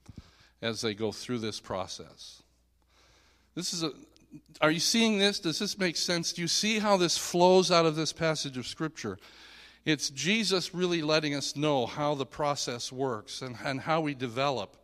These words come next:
And as we become merciful, all of a sudden now our motives become pure and our heart becomes pure.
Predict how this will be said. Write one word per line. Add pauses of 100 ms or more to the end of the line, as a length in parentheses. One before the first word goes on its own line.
(800)
And
as
we
become
merciful,
all
of
a
sudden
now
our
motives
become
pure
and
our
heart
becomes
pure.